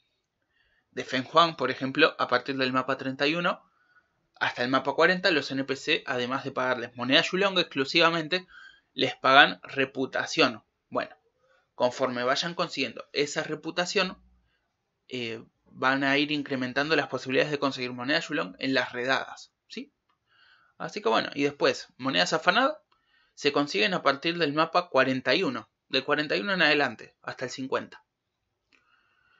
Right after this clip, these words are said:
Eh... después, por ejemplo, se, creo que si se llevan el daño del Leviatán del Vacío también les pagan sesenta, ochenta monedas afanadas, pero vamos.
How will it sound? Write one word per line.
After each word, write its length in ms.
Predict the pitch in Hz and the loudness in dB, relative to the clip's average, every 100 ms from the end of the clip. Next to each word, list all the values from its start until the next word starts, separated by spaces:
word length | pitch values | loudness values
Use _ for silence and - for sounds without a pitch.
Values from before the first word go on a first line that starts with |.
| _ _ | _ _
Eh... 720 | - 127 120 117 117 117 113 120 - _ _ _ _ _ _ _ _ _ _ _ _ _ _ _ _ | -12 -10 -8 -8 -10 -12 -14 -18 -20 _ _ _ _ _ _ _ _ _ _ _ _ _ _ _ _
después, 480 | - 151 143 - 180 | -10 -4 -4 -2 -2
por 160 | 180 156 | 0 0
ejemplo, 320 | - 175 170 | -2 -4 -4
se, 180 | - - | -4 -8
creo 340 | - 160 190 | -2 2 0
que 80 | 151 | -2
si 140 | 131 127 | -8 -10
se 120 | 135 | -4
llevan 280 | - 147 139 | 0 2 2
el 100 | 131 | 2
daño 220 | 143 143 | 2 2
del 100 | 135 | 2
Leviatán 400 | 127 127 123 143 | 2 0 0 -2
del 140 | 131 | 0
Vacío 260 | 127 - 170 | 0 -2 -4
también 340 | 120 127 127 | -4 -4 -4
les 120 | 120 | -6
pagan 280 | - 131 127 | -8 -4 -4
sesenta, 480 | 123 120 - 147 131 | -8 -10 -4 -4 -4
ochenta 340 | 127 135 131 123 | -10 -8 -6 -6
monedas 400 | 127 135 135 131 | -4 -2 -2 -6
afanadas, 400 | 123 123 147 143 | -14 -6 -4 -4
pero 240 | 123 117 | -4 -4
vamos. 420 | 123 104 90 - | -2 -4 -6 -20